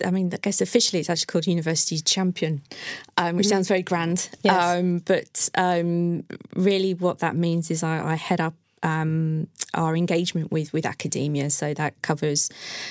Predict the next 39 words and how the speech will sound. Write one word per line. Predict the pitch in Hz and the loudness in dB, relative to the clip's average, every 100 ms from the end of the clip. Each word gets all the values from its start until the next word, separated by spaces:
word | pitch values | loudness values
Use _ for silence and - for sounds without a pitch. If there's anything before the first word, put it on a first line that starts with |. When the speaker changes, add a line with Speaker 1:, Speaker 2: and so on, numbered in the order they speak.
| - | -6
Speaker 1:
the, | - 156 | -2 0
the | - | 0
research | 165 160 - 170 - - | 0 2 2 0 0 -2
that | - | -2
we | - 151 | -2 -2
do, | 160 156 156 156 147 151 - | 0 0 0 -2 -2 -4 -4
um, | 147 147 147 147 | -2 -2 -2 -2
teaching, | - 170 - 160 160 160 160 160 160 - | -4 -2 -2 0 0 0 2 0 -2 -4
um, | 156 - - | -6 -4 -4
being | 160 156 | -4 -4
involved | 156 151 | -2 -4
with | 147 | -2
outreach | 156 151 160 160 | -2 -2 -2 -2
activities, | 151 143 - 151 151 - 156 151 147 | -4 -4 -4 -4 -4 -2 -2 -2 -2
and | - 147 | -2 -2
then | 151 | -2
also | 151 - 156 147 | -2 -2 -4 -4
sort | 143 - 160 | -4 -4 -2
of | |
working | 160 151 - 151 | -2 -2 -4 -4
in | |
partnership | 143 147 143 151 160 - | -2 -4 0 0 0 -2
to | - 151 - _ | -2 -4 -6 _
deliver | - 156 156 - | -2 0 -2 -4
sort | - 156 | -4 -4
of | 147 - - | -6 -8 -6
these, | - 147 - - - - - | -4 -2 -4 -4 -8 -6 0
these, | 180 156 - - _ - | 2 2 -2 -6 _ -8
um, | 143 143 | -2 0
solutions, | - 170 165 160 - 156 151 147 - - | 0 0 0 0 0 0 0 2 2 0
um, | 156 151 147 | -2 -4 -4
for | - | -4
the | 147 | -2
sector | - - - 151 | -2 -4 -4 -4
with, | 156 143 - | -4 -4 -4
with | 151 | -4
academia | 147 - - 156 156 156 | -6 -8 -6 -2 -2 -2
as | 151 156 | -2 -2
well. | 156 151 | -2 -4